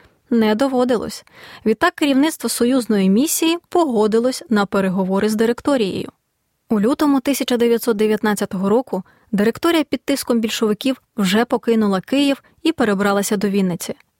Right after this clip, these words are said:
Тож представники У Н Р зустрілися з французьким командуванням Антанти в Одесі. Французи висунули вимоги реорганізувати директорію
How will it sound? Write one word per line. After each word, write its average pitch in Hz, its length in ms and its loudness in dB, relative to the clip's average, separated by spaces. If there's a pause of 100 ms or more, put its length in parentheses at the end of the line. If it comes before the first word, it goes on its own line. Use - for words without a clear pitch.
(140)
Тож 208 160 -2
представники 247 640 -2
У 269 180 0
Н 247 160 4
Р 254 280 0
зустрілися 269 600 -2
з - 60 -6
французьким 233 580 -2
командуванням 208 760 0
Антанти 247 500 0
в 226 100 -10
Одесі. 190 480 -4 (540)
Французи 311 560 0
висунули 254 500 2
вимоги 226 500 2
реорганізувати 269 840 2
директорію 202 720 0